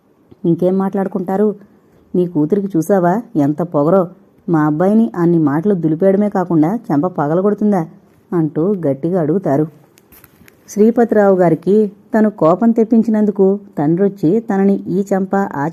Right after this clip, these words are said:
చెంప వాయించేసి, "పాపిష్టిదానా, నీ వలన నేను ఈరోజు ఎన్ని మాటలు పడ్డాను," అంటూ కోపంతో చేదరించుకుంటారు అనుకుంది. ఆలోచిస్తున్న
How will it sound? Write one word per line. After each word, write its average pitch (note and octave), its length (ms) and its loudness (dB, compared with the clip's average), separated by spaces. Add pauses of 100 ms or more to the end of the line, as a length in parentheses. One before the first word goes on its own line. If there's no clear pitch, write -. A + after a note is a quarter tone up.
చెంప G3 200 -4
వాయించేసి, F3+ 800 0 (520)
"పాపిష్టిదానా, D3 680 -2 (200)
నీ G#3 180 2
వలన E3 400 2
నేను F#3+ 300 2
ఈరోజు E3 320 2
ఎన్ని D#3+ 220 4
మాటలు E3+ 360 0
పడ్డాను," G3+ 500 2 (220)
అంటూ E3+ 380 0
కోపంతో F#3+ 640 -2
చేదరించుకుంటారు G3+ 880 -2
అనుకుంది. D3+ 500 0 (1000)
ఆలోచిస్తున్న A#3+ 720 2